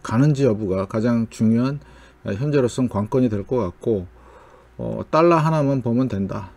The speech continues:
달러 올라가면 전 세계 증시라든가, 어, 다른 나라 통화들은 다 작살난다, 이렇게 보시면 되겠습니다.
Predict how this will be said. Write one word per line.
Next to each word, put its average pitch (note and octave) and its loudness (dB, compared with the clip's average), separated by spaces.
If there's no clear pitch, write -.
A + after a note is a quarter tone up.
달러 D3+ 0
올라가면 B2+ 2
전 A#2+ -2
세계 C3 2
증시라든가, B2+ -2
어, G2+ -4
다른 C3+ 0
나라 B2 0
통화들은 B2 -2
다 A2 -4
작살난다, G#2+ -2
이렇게 G2 -6
보시면 G#2 -4
되겠습니다. A2 -6